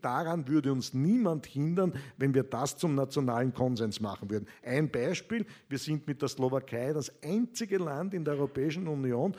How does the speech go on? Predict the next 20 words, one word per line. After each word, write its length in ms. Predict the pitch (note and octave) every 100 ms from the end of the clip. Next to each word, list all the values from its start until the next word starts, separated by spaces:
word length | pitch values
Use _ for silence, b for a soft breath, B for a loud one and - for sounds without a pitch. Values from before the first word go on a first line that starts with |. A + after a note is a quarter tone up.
| B B
wo 80 | C#3
die 100 | B2+
Kindergärtnerinnen 960 | - D3+ D#3 D3+ C#3+ D3 D3+ D3+ D3+ D3
keine, 220 | C#3+ D3 C#3 C3+
äh, 160 | C#3+ C3+
tertiäre 500 | C3+ C3 D3 D3 C#3+
Ausbildung 500 | E3+ - C#3 B2 A#2
bekommen. 400 | A#2+ - A2 A2 G#2 C3+ B
Das 160 | B2+
heißt 240 | B2 C#3+ -
nicht, 280 | C3+ F#3 G3
dass 120 | D3
man 100 | E3
aus 80 | C3
jeder 220 | D3 D#3
Kindergärtnerin, 840 | - D#3 E3+ - C#3+ C#3 C#3 C#3
wie 100 | C#3
immer 160 | C#3 C#3+
unterstellt 640 | C3+ C3+ B2 - A2+ C3+
wird, 180 | C3+ C#3